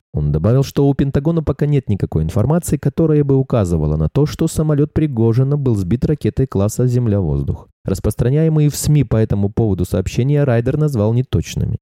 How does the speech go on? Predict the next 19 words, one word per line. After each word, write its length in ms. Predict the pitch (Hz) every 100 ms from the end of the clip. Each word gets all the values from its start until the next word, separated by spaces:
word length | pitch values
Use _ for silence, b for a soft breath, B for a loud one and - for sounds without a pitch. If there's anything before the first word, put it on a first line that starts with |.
| -
Спикер 420 | - 170 175 175
Пентагона 540 | 160 131 113 98 110 135
отказался 480 | - 107 95 101
предоставлять 560 | 123 131 139 - 151 151
другие 460 | 135 135 92 78 -
подробности, 640 | 82 82 92 107 127 -
заявив, 340 | 151 147 160 156
что 220 | - 135
у 80 | 120
С 160 | -
Ш 260 | 123 - 143
А 40 |
нет 280 | 165 127 135
дополнительной 680 | 139 - 156 110 - 120 127
информации 640 | 127 123 101 90 - 120 117
о 80 | 110
вероятной 460 | 90 85 82 110
гибели 320 | 131 156 131 117
Пригожина. 580 | 107 98 82 71 67